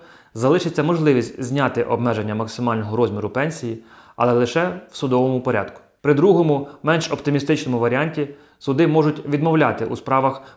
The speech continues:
про зняття обмеження максимального розміру пенсії, незалежно від того, коли пенсія була призначена. Тому, як бачите, ризики для перерахунку пенсії існують. Але так само продовжують існувати можливості збільшити пенсію, як це вже встигли зробити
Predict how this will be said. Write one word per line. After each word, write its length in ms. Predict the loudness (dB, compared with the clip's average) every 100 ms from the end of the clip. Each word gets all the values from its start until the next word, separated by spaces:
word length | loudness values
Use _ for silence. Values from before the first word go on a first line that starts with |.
| -2
про 120 | 0
зняття 320 | 0 0 0
обмеження 500 | 0 0 0 0 -2
максимального 600 | -4 -4 -2 -2 -2 -2
розміру 320 | -2 0 -2
пенсії, 400 | -2 -4 -4 -16 -20 _ _ -10
незалежно 440 | 0 4 4 4 0
від 120 | 0
того, 280 | 0 0 -4 -8 -8
коли 200 | 0 0
пенсія 380 | 2 -2 -2 -2
була 200 | 0 0
призначена. 520 | 0 -2 -2 -4 -14 -20 _ _
Тому, 360 | -2 0 0 -2 -8
як 140 | -4 0
бачите, 440 | 0 0 -2 -2 -4 -4
ризики 360 | 0 2 0 0
для 120 | 0
перерахунку 560 | 0 0 0 0 -2
пенсії 560 | -2 -2 -4 -4 -4 -4
існують. 460 | -6 -6 -8 -8 -14 _ -16 -2
Але 160 | 2
так 160 | 2 0
само 240 | 0 0
продовжують 520 | 0 2 2 2 0 -4
існувати 520 | -6 0 0 0 -4 -6 -4
можливості 640 | -2 4 4 4 2 -4
збільшити 380 | -6 -8 -6 -4
пенсію, 440 | 0 -2 -2 -6 -6 -14 -10
як 120 | -8
це 120 | -2 -2
вже 120 | -2
встигли 320 | -2 -2 0
зробити 440 | 0 0 0 -2